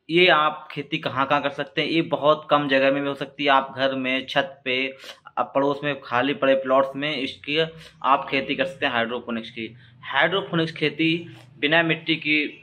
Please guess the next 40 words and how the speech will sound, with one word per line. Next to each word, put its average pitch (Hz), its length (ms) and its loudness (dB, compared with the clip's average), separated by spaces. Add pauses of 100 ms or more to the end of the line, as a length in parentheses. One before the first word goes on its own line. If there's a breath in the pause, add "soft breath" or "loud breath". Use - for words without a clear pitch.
(120)
खेती 135 240 -6
होती 139 300 -2
है। 151 80 0
इसमें 165 300 -4
पानी 143 340 2
में 156 180 -2
ही 160 180 0
उनके 147 260 -6
सूक्ष्म 143 340 -12
तत्व 127 340 -8
दिए 139 180 -2
जाते 143 300 4
हैं 160 400 0 (480 loud breath)
जो - 180 0
उन्हें 185 180 2
रिक्वायरमेंट्स 151 600 2
होती 156 260 -2
है। 165 120 2
इनके 175 320 -2
लिए 170 160 4
आपको 151 300 2
क्या-क्या 139 400 2
मटेरियल, 131 460 -4
जैसे 127 380 -10 (1080 loud breath)
आपके 170 360 4
लिए 147 220 2
जो 143 160 -6 (340)
पाइप 143 340 4
होते 135 240 -2
हैं 135 180 0
करीब 131 220 -2
चार 127 260 4
इंची, 120 300 -4
बीस 127 280 -4
फुट 127 180 -6
लंबे, 123 420 -4
ऐसे 135 260 0
पाइप 131 420 0
के 131 100 -2
लिए 123 280 -4